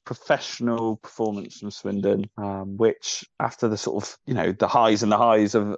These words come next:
of this season so far and all the goals and the goals conceded, it was, it was quite pleasant to have a, a nice little Saturday stroll. Walsall weren't hopeless, but I just don't think they quite believed in their ability to hurt Swindon.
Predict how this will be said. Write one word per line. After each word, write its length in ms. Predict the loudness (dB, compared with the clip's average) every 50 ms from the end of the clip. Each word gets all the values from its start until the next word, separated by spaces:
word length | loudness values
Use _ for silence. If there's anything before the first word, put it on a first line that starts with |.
| -4 -2
of 180 | -2 0 0
this 180 | 0 0 0 2
season 340 | 2 4 4 4 2 0 -2
so 220 | 2 2 2 2
far 260 | 2 2 0 0 0 0
and 80 | -2
all 80 | -2 -4
the 80 | -6
goals 440 | -4 -2 0 2 2 2 2 0 -4
and 80 | -6 -8
the 60 | -6
goals 240 | -4 -2 -4 -4 -4
conceded, 520 | _ -16 -14 -8 -6 -4 -2 -2 0 0
it 100 | 0 -2 -2
was, 260 | -4 -6 -8 -10 -12 -8
it 40 |
was 120 | -8 -8 -8
quite 260 | -6 -6 -6 -6 -6
pleasant 420 | -4 -2 -2 -2 0 0 -2 -2 -2 _ _ -14
to 120 | -8 -8
have 140 | -6 -2 0
a, 280 | 2 2 2 2 0 -4 _ _ _ _ _ -14
a 60 | -10
nice 240 | -6 -6 -6 -6 -8
little 100 | -8 -10
Saturday 480 | -8 -6 -4 -4 -4 -2 0 0 0 0
stroll. 560 | 0 -2 -4 0 2 4 4 4 2 0 -2 -6 _ _ _ _ _
Walsall 320 | 2 2 2 4 4 4
weren't 200 | 6 6 6 4
hopeless, 720 | 4 2 2 2 2 2 2 4 2 2 -2 -10 -20 -20 _ _ _ -8
but 60 | -8
I 40 | -8
just 200 | -8 -10 -8 -2
don't 260 | 0 2 2 0 0
think 200 | -4 -4 -4 -2
they 120 | 0 -2 -2
quite 460 | -2 -4 0 2 4 4 4 2 0
believed 560 | 2 4 6 6 6 6 6 6 4 2 0
in 120 | 0 0
their 160 | 2 2 2 2
ability 420 | 2 0 0 2 0 -2 -2 -6 -8
to 80 | -8 -4
hurt 280 | 0 2 2 2 2
Swindon. 560 | 0 -4 -2 -2 0 2 4 4 4 2 0